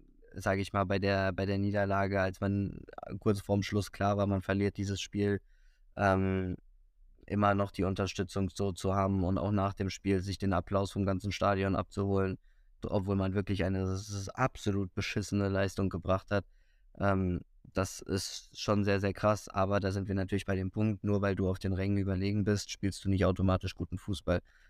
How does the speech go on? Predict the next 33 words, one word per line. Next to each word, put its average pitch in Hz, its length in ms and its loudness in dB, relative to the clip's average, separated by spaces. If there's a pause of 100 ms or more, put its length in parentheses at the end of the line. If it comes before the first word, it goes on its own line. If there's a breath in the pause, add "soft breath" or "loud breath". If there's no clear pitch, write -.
(180 soft breath)
Und 92 260 0
das 92 180 -2
war 92 160 2
halt 92 180 -2
das 92 180 -4
Thema 90 540 0
gestern, 92 760 0
ähm, 87 500 0 (360)
bei 90 100 0
Schalke. 95 540 0 (920)
Das, - 360 -4
was 95 180 0
sie 98 160 0
gerade 101 280 0
in 98 60 0
der 92 100 4
ersten 98 260 0
Halbzeit 98 340 0
auf 92 120 0
den 95 120 -2
Platz 98 240 -2
gebracht 95 400 -4
haben, 95 140 0
war 95 120 2
halt 98 140 0
ein-, 92 200 -2
einfach 92 280 -4
absolut - 460 -6
Bundesliga 101 500 0
unwürdig. 110 1300 0
Ja, 98 220 2
das 98 260 -2
war, 98 300 4